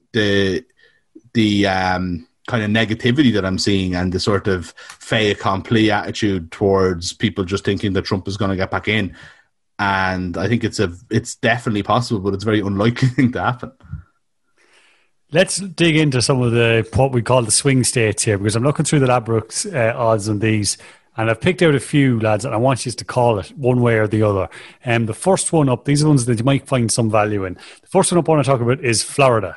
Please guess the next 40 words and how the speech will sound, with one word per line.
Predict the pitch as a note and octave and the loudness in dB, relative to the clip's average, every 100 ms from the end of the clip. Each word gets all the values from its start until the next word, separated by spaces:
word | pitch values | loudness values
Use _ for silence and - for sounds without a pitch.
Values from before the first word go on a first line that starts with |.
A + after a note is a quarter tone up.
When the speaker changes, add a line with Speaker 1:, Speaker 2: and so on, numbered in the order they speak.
| - - | -12 -2
Speaker 2:
Oh, | B2+ C3 | 0 2
good | A2 D3 | 2 2
old | C#3+ B2 | 4 0
Florida. | - C3 A2 G2+ | 0 2 2 0
Always, | A2 B2 C#3+ C3+ A#2+ - A3 | 0 4 6 4 4 0 -2
uh, | C#3+ A2 | 0 2
probably | B2 A#2+ | 2 2
the | A2 | 2
standout | G#2 - C3 B2+ | 0 0 0 0
one | C3 A2 | 0 -2
when | G2 | 0
people | A#2 G2 | -2 0
talk | A2+ G#2 | 0 0
about | G#2 G2+ | -2 -4
swing | - A#2+ A2 | -2 -2 -2
states. | - A2 G2+ - - - - - | -2 -2 -4 -6 -12 -14 -20 -8
Uh, | C3+ C3 D#3+ | 0 0 0
at | D3 - | -2 0
the | |
minute | D3+ F3 F3+ | 2 2 2
on | D3+ D3+ | 2 2
ladbrokes | C#3+ C3 B2+ | 2 0 -2
dot | - B2 - | 0 0 0
com, | C3+ B2 | -2 0
the | A2+ | 0
Republicans | A2 C#3 B2+ B2 A#2+ - - | 0 0 0 0 0 -2 -2
are | B2 A2+ | 0 2
eleven | A#2 A2+ A2 | 2 0 -2
to | - | -2
eight | A#2+ G#2+ A2+ - | 0 0 -2 -4
on | B2+ C3 B2+ B2+ | 0 2 4 2
to | A2 | 0
win | A#2+ B2 | 0 2
that, | A2+ A2+ - _ - _ - | 2 0 -2 _ -20 _ -4
um, | A2+ A2 G#2+ D3 A2+ | 0 2 0 -4 -2
whereas | B2 A#2 A2+ A#2 A#2 G#2 G#2 - | 0 2 2 0 0 0 0 -2
the | A2 | -2
Democrats | G#2+ A2 - - - | 0 0 0 -4 -2
with | B2+ G#2+ - | -2 0 0
Biden | G#2 G#2 G2+ | -2 0 -4